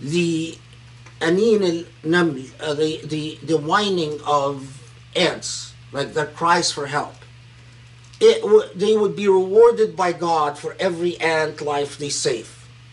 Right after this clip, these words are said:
So one obvious point is the value of knowledge itself. Yes, the knowledge given to Solomon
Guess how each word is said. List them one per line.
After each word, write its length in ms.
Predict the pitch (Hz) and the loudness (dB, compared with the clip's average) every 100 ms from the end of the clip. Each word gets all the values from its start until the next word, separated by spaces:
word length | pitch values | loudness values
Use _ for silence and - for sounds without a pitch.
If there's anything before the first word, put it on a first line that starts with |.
| - - - - - - | -20 -20 -20 -20 -20 -16
So 160 | - - | -12 -8
one 340 | 147 185 226 | 0 2 2
obvious 480 | - 208 214 196 175 | 2 2 2 0 -6
point 340 | - 175 165 | -6 -6 -4
is 540 | 151 147 147 143 - - - | -2 -2 -2 -6 -12 -14 -6
the 140 | 165 | -4
value 480 | 139 165 180 165 156 | 0 4 4 4 -2
of 140 | 147 143 | -4 -4
knowledge 440 | 143 139 117 - | -4 -4 -6 -12
itself. 480 | - 92 - - - - - - - - - - - - - - - - - - - - - - - - - - - - - - - - - - - - - - - - - - - - - - - | -16 -18 -18 -20 -20 -20 -20 -20 -20 -20 -20 -20 -20 -20 -20 -20 -20 -20 -20 -20 -20 -20 -20 -20 -20 -20 -20 -20 -20 -20 -20 -20 -20 -20 -20 -20 -20 -20 -20 -20 -20 -20 -20 -20 -20 -20 -14 -14 -2
Yes, 440 | 202 220 247 - | 4 4 4 -2
the 200 | 170 180 | -4 -2
knowledge 520 | 185 214 247 226 151 | 2 4 4 0 -4
given 280 | 156 254 247 | -6 -4 -4
to 100 | - | -6
Solomon 760 | 175 - 254 262 160 139 170 | -8 -2 0 2 0 -4 -10